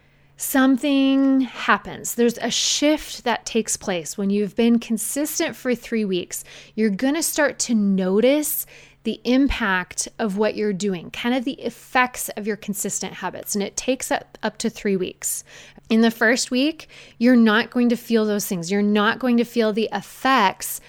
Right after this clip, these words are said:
of those good eating habits in that first week, but by week three, you will. You're gonna feel the effects of doing those stretches. You're gonna feel the, the pain releasing. You're gonna feel the strength increasing.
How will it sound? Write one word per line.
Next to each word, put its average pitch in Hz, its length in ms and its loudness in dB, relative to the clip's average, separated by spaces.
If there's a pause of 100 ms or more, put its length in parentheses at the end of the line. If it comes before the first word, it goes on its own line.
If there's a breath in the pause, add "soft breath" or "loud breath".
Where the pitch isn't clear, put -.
(220 loud breath)
of 202 180 0
those 214 220 2
good 220 260 6
eating 214 240 2
habits 185 400 -2
in 190 80 -2
that 180 160 -6
first 190 320 -4
week, 233 240 0
but 220 160 -4
by 180 140 -4
week 180 220 -6
three, 269 380 -4
you 220 300 -4
will. 208 480 -4 (440 soft breath)
You're 214 120 0
gonna 220 200 4
feel 233 280 0
the 247 160 -2
effects - 640 -2 (320 loud breath)
of 214 180 2
doing 240 300 4
those 240 180 2
stretches. 214 580 0
You're 196 80 2
gonna 202 200 -2
feel 214 280 -2
the, 202 320 2 (380 loud breath)
the 233 120 2
pain 277 600 4
releasing. 214 640 2
You're 196 160 -2
gonna 220 180 2
feel 202 580 2 (260 loud breath)
the 220 100 -2
strength 254 640 2
increasing. 202 840 -2